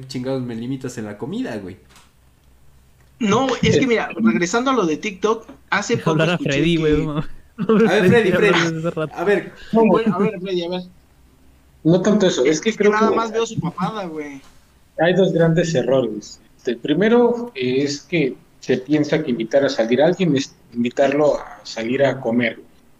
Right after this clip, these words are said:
Speaker 3: cuando puede haber muchas otras actividades donde puedes conocer más a la persona que tragando. Y segunda,
Speaker 2: Sí, pero esas van
Speaker 3: mm,
Speaker 2: después
Speaker 3: creo
Speaker 2: de
Speaker 3: que
Speaker 2: que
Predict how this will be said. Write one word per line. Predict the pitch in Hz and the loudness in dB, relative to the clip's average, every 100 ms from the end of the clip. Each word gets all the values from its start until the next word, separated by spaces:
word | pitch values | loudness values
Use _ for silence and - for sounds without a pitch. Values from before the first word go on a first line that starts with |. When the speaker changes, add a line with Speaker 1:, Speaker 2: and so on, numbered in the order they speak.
| _ _ | _ _
Speaker 3:
cuando | 135 123 120 123 123 | 2 4 4 4 2
puede | 123 143 | 4 4
haber | 139 139 | 6 4
muchas | 143 139 135 | 0 -4 -8
otras | 143 139 - | -6 -4 -6
actividades | 123 - 120 139 170 185 185 | -10 -12 -8 -2 0 2 0
donde | 139 123 123 | -2 -6 -6
puedes | 139 139 139 | -2 -2 -2
conocer | 117 113 135 131 | -8 -6 -6 -4
más | 139 | -4
a | 139 | -6
la | 110 | -10
persona | - 110 147 156 156 | -12 -8 -4 -4 -4
que | 117 107 | -8 -10
tragando. | - 113 113 110 104 - _ - _ _ - _ - | -6 -4 -4 -4 -6 -8 _ -20 _ _ -20 _ -4
Y | 131 135 139 139 139 | 2 2 4 2 0
segunda, | - 147 143 185 196 226 240 - - _ _ - | 0 2 4 4 4 2 0 -2 -20 _ _ -6
Speaker 2:
Sí, | 180 | -2
pero | 175 139 | 0 4
esas | 139 139 | 4 6
van | 139 143 | 4 2
Speaker 3:
mm, | |
Speaker 2:
después | 170 165 | 2 0
Speaker 3:
creo | 165 185 | 2 -2
Speaker 2:
de | |
Speaker 3:
que | |
Speaker 2:
que | - | -2